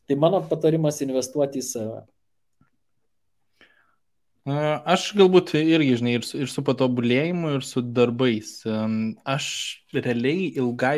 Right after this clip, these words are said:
Speaker 2: perspektyvai matau daug naudos ir daug potencialo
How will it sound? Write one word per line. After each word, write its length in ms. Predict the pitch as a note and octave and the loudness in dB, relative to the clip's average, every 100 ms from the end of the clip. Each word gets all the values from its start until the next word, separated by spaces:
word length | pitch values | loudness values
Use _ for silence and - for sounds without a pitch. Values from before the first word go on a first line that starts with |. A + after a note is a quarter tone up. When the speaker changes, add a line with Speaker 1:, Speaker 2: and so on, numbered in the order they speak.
| C#3+ | -2
Speaker 2:
perspektyvai 640 | B2 - A#2 - C#3 C3+ B2 | -4 -4 -6 -2 0 0 -2
matau 320 | A#2 C3 B2 | -2 -2 -4
daug 320 | A#2 C3+ C#3 C3 | 0 0 2 -2
naudos 540 | A#2+ A#2 B2 C3+ - - - - - - - | -2 2 2 2 -2 -16 -20 -20 -20 -20 -8
ir 300 | A#2+ A#2 A2+ A2+ | -2 0 -2 0
daug 220 | B2+ C#3 C3+ | 4 4 2
potencialo 800 | A#2 B2 A2+ B2 A#2+ B2 A#2+ | -2 -2 -2 2 4 6 4